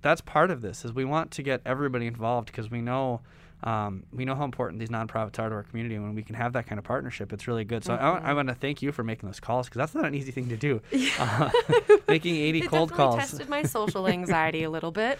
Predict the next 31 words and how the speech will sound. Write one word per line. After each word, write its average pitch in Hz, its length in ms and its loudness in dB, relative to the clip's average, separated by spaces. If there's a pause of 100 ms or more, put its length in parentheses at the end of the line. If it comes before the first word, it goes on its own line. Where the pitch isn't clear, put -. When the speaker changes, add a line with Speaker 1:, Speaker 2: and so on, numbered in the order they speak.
Speaker 2:
but, 220 320 0 (400)
um, 233 600 4
it 240 140 2
was, 277 340 -2 (340)
it 302 120 2
was 349 200 6
nice, 202 260 2
honestly. 165 380 -4
I 220 140 6
did 240 200 0
enjoy, 180 340 -2
like, 165 200 -2 (320)
being 180 220 0
able 165 200 -4
to 160 80 -6
talk 156 320 -2
to - 80 -14
the 175 80 -4
restaurants 170 380 -4
because 170 400 -4 (240)
I 175 100 2
haven't 185 400 0
been 175 220 0
back 180 240 6
here 170 240 -2
in 175 80 -2
a - 40 -8
couple 180 280 -2
years, 165 440 -4
and 170 160 -6
so 165 460 -4